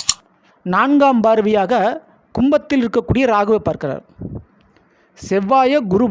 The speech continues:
பார்க்க, ராகுவை அந்த செவ்வாய் பார்க்கிறார். அப்ப இந்த மூன்று கிரகத்தினுடைய தொடர்பு ஏற்படுது. இதுல என்ன ஒரு சிறப்பு அப்படின்னு கேட்டீங்கன்னா, உங்களுடைய துலா ராசிக்கு முதல்ல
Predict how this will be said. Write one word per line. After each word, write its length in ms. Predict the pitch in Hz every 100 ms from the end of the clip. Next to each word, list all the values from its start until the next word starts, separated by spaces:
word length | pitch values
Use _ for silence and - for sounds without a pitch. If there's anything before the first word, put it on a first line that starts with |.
| 214
பார்க்க, 340 | 190 - 170 - - - - - _ _ _ _
ராகுவை 560 | - 175 208 269 269 311 226
அந்த 140 | 185 208
செவ்வாய் 360 | 190 185 226 185
பார்க்கிறார். 400 | 170 - 147 - - - - - _ _ _ _ _ _ -
அப்ப 140 | 185 190
இந்த 100 | 175 202
மூன்று 320 | 320 359 302 220
கிரகத்தினுடைய 540 | 240 269 262 254 247 - 185
தொடர்பு 320 | 214 254 214 233 190
ஏற்படுது. 360 | - 151 139 - - - - - _ _ _ _ _ _ 180
இதுல 120 | 202
என்ன 140 | 339 302
ஒரு 80 | 226 180 -
சிறப்பு 300 | 233 247 247
அப்படின்னு 240 | 202 220 190
கேட்டீங்கன்னா, 340 | 175 165 135 170 269 - _ _
உங்களுடைய 500 | 175 233 262 254 233 185 165
துலா 160 | 190 247 311
ராசிக்கு 400 | 240 202 240 247 156 233 - _ _ _ _ _ _ _ _ _ _ _ _ _
முதல்ல 320 | 170 254 285